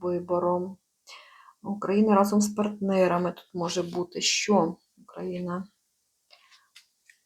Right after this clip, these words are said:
М, активно буде діяти, да?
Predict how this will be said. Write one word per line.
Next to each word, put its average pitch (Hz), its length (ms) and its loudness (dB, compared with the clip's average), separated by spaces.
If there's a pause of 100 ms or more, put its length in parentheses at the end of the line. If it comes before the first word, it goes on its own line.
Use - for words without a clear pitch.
(560)
М, 180 600 -2 (2250)
активно 208 840 2
буде 202 240 -2
діяти, 190 640 -4
да? 233 380 0